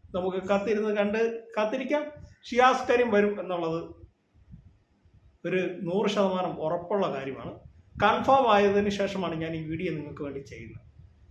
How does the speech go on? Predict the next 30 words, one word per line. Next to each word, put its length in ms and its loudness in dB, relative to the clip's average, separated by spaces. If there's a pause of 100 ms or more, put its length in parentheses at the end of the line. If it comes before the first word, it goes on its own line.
പിന്നെ 180 2
ശോഭ 420 4
വിശ്വനാഥ്, 520 -10
പിന്നെയുള്ള 320 2
ശരണ്യയുടെ 580 2
പേര്. 240 -6
ശരണ്യയുടെ 520 0
പേര് 280 -2
എനിക്ക് 200 -8
അത്ര 180 -6
കറക്റ്റ് 420 -4
ആയിട്ട് 240 -4
കൺഫേം 400 -4
അല്ല. 440 -6 (220)
എന്നാലും 420 0
ഇവർ 260 0
രണ്ടുപേരും 480 0
എത്തും. 340 -14 (280)
ഇനി 100 0
ഒരുമിച്ച് 300 0
വരുമോ 500 2
അതോ, 480 -2 (240)
ഷിയാസ് 400 2
എന്തായാലും 480 2
നാളെ, 280 0 (720)
ഏഹ്, 220 -4
ഉണ്ടാവും. 380 -6 (680)
ഏഹ്, 140 -6
ഹോട്ടൽ 300 -6
ടാസ്കിൽ 480 -6